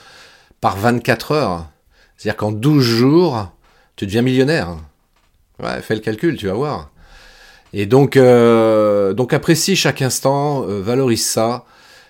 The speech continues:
Bien entendu, c'est important de se distraire. Bien entendu, c'est important de, voilà, de, de, de faire des choses, euh, pas forcément, euh, productives, et cetera. Mais autant que possible, ça me semble vachement bien,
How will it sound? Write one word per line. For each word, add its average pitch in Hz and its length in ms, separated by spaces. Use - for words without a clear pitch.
Bien 101 260
entendu, 113 460
c'est 110 160
important 98 380
de 92 60
se - 120
distraire. 90 400
Bien 95 180
entendu, 101 320
c'est - 140
important 101 440
de, 101 260
voilà, 135 260
de, 104 140
de, 98 140
de 95 120
faire 117 220
des 107 100
choses, 127 420
euh, 92 520
pas 123 140
forcément, 117 840
euh, - 40
productives, 101 1000
et 87 100
cetera. 110 520
Mais 92 140
autant 135 260
que - 60
possible, 113 680
ça - 200
me 110 60
semble 110 320
vachement 123 500
bien, 92 440